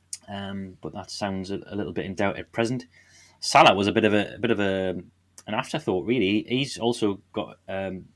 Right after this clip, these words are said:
a recurrence of whatever forced him off last weekend, a foot problem where he overextended. It doesn't sound as serious. Um, Klopp said he just felt something again after that Arsenal match.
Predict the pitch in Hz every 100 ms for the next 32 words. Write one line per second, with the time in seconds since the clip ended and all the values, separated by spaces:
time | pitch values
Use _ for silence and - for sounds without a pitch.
0 | _ _ - 90 _ - 98 - 120 101
1 | 87 95 107 98 95 92 _ _ _ -
2 | - - _ - 120 - 117 - 123 -
3 | 92 101 101 - 151 - - 110 101 98
4 | 98 _ _ _ _ _ _ 107 110 113
5 | 107 - 123 120 95 104 147 135 131 113
6 | - 127 120 101 90 - - - - 95
7 | 95 98 98 90 - _ _ - - -
8 | - 120 - 110 98 104 - 117 110 113
9 | 101 98 95 104 95 98 95 85 101 -
10 | 90 87 82 -